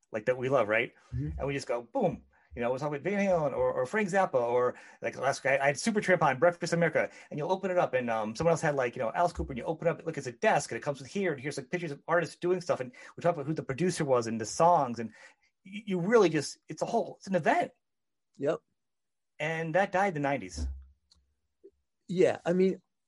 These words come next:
Speaker 2: <coughs> look, there is still some great music being made. You know, for example, I think Billie Eilish and, and her brother Phineas are brilliant. I, um, I didn't wanna like them because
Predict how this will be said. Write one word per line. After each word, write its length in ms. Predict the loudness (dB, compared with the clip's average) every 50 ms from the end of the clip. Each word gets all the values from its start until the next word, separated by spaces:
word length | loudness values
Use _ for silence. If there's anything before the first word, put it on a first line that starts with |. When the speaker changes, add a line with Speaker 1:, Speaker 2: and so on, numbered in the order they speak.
| -8 -6
Speaker 2:
<coughs> 340 | -6 -8 -8 _ _ _
look, 160 | -8 -8 -8 -4 0
there 160 | 2 4 4
is 180 | 4 4 2 2
still 400 | 2 4 6 6 6 4 0 -4 _ _ _ _ _ _ _ _
some 320 | -10 -4 0 2 2 2
great 220 | 4 4 4 4 4
music 340 | 2 0 0 -2 -4 -6 -4
being 260 | -2 -2 -2 -2 -2
made. 340 | -2 0 2 2 0 0 -2 -10 _ _ _ _ _ _ _ _ -20 -20 _ _ _ -20 _
You 120 | -10 -6 -2
know, 280 | 0 0 0 0 -2 -4 -12 _ -20 -20 _ _ _ _ _ _ _ _ _ _ _ _ _ _ _ _ _ _ _
for 120 | -2 -2
example, 440 | 0 2 2 0 0 0 0 -2 0 0
I 100 | -2 -2
think 200 | -2 -4 -2 0
Billie 220 | 4 4 4 4
Eilish 540 | 4 2 2 2 0 0 -2 -6 -14 -16 -20 _ _ _ _ _ _ -8
and, 200 | -6 -6 -4 -4 -6
and 160 | -6 -4 -4
her 100 | -4 -4
brother 360 | -4 -2 -2 0 0 0 0
Phineas 400 | -2 -2 -4 -2 -2 -2 -4 -6
are 100 | -8 -10
brilliant. 400 | -8 -4 -4 -4 -4 -4 -6 -14 _ _ _ _ _ _ _ _ _ _ _ _ _ _ _ _ -6
I, 360 | -4 -2 -2 -2 -2 -2 -2 -2
um, 340 | -2 -4 -6 -8 -10 -12 -14 _ _ _ _ _ _ _ _ _ _ -10
I 60 | -8 0
didn't 300 | 2 4 4 4 2 0
wanna 280 | 0 0 2 2 4 4
like 340 | 4 6 4 2 2 2
them 240 | 2 2 2 2 2
because 640 | 2 0 0 0 2 4 6 6 4 2 -2 -8